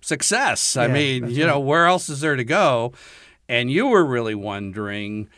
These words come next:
Speaker 1: you know, is this the best stewardship of my life? And is there a way that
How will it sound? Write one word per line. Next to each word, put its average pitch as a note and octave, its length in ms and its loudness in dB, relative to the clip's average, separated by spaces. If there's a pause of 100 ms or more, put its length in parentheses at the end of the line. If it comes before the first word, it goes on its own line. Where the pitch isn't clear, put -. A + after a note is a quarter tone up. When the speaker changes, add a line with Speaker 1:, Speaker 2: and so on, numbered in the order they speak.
(760)
Speaker 1:
you C#3 80 -6
know, A#2 140 -6
is B2+ 180 -6
this D3+ 180 -4
the C3+ 100 -8
best B2 260 -4
stewardship D3 640 -4
of B2 180 -14
my A2 180 -6
life? G2 640 -8 (340)
And G#2 300 -10
is A#2+ 240 -6
there A2+ 160 -4
a A2 80 -2
way A#2+ 500 -2
that G2+ 400 -6